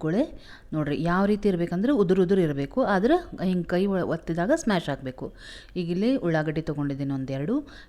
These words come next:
ಎರಡು ಬಟಾಟೆ ತೊಗೊಂಡಿನಿ, ಒಂದು ಸ್ವಲ್ಪ ಕೊತ್ತಂಬರಿ, ಒಂದು ನಾಲ್ಕರಿಂದ ಐದು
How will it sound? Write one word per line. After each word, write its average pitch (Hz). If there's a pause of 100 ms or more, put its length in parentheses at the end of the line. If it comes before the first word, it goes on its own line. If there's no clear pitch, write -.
(140)
ಎರಡು 160 (580)
ಬಟಾಟೆ 160
ತೊಗೊಂಡಿನಿ, 147 (460)
ಒಂದು 160
ಸ್ವಲ್ಪ 160 (140)
ಕೊತ್ತಂಬರಿ, 160 (100)
ಒಂದು 180
ನಾಲ್ಕರಿಂದ 175
ಐದು 226